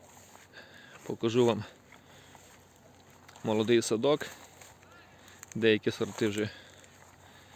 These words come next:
мають сигналки. Подивимось,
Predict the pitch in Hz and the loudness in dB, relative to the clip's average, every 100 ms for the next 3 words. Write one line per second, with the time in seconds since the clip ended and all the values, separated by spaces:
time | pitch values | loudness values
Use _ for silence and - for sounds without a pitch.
0 | - - - - - - 110 101 101 - | -20 -20 -20 -20 -20 -12 -4 0 0 -2
1 | 107 117 143 143 120 120 - - - - | -4 -2 -2 0 -2 -4 -10 -20 -20 -20
2 | - - _ - - - - - - - | -20 -20 _ -20 -20 -20 -20 -20 -20 -20
3 | - - - - _ _ - - _ _ | -20 -20 -20 -20 _ _ -20 -20 _ _
4 | _ - - 107 113 110 110 - | _ -14 -8 -2 0 0 -2 -4